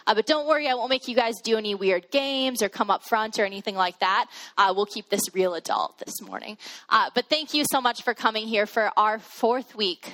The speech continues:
of our Answered Prayer series. And, and this is a series that for me, and I hope for you, has been, uh, just really edifying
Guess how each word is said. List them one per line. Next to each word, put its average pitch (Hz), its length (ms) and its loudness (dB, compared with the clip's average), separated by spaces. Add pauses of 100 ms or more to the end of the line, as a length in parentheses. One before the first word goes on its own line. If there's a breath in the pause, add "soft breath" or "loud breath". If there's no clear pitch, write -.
of 208 140 4
our 196 100 0
Answered 185 500 -2
Prayer 170 320 -2
series. 175 480 -2
And, 175 220 -8
and 185 160 -4
this 190 160 -2
is 196 80 -6
a 196 60 2
series 180 420 0
that - 180 -2
for 185 140 -2
me, 202 200 -4
and 190 120 -2
I 185 40 0
hope 196 220 -2
for 190 100 -4
you, 180 280 0
has 190 260 -2
been, 185 300 -4 (340 loud breath)
uh, 180 220 2
just 196 200 -8
really 220 200 0
edifying - 560 -4